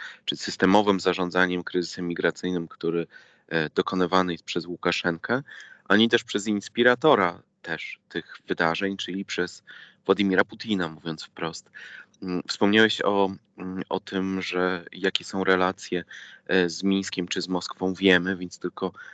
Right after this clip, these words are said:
szybko, dosłownie zaznaczając ten temat, w czerwcu dwa tysiące dwudziestego roku, tuż przed wyborami prezydenckimi,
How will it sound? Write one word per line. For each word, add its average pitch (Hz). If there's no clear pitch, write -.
szybko, -
dosłownie 90
zaznaczając 92
ten 87
temat, 87
w -
czerwcu 104
dwa 101
tysiące 95
dwudziestego 85
roku, 92
tuż 110
przed 90
wyborami 90
prezydenckimi, 90